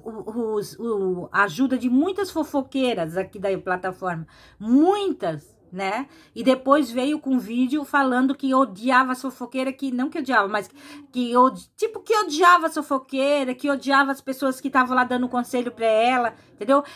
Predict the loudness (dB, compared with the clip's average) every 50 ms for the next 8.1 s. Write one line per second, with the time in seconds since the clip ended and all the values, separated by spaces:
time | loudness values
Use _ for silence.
0 | 0 2 2 2 2 2 2 4 4 4 2 0 2 2 4 4 6 6 6 6
1 | 6 8 8 8 8 8 6 6 2 -2 -4 -2 -2 -2 -2 -4 -4 -4 -4 -4
2 | -4 -2 -2 -2 -2 -2 -2 -4 -2 -2 -2 -2 -2 -2 -2 0 2 4 4 4
3 | 4 2 2 -2 -4 -6 -6 -6 -6 -6 -4 -2 0 4 4 4 4 4 2 -2
4 | -2 0 0 0 0 0 0 -2 -2 -2 -4 -4 -2 -2 0 2 2 2 2 0
5 | -2 -6 -8 -8 -8 -8 -12 _ _ _ _ _ _ -10 -4 0 4 4 4 4
6 | 4 4 4 6 6 4 4 4 2 2 4 2 2 2 2 0 0 0 0 0
7 | -2 -4 -6 -6 -6 -2 0 2 2 2 0 -2 -4 -6 -4 -2 -2 -4 -4 -6
8 | -8 -10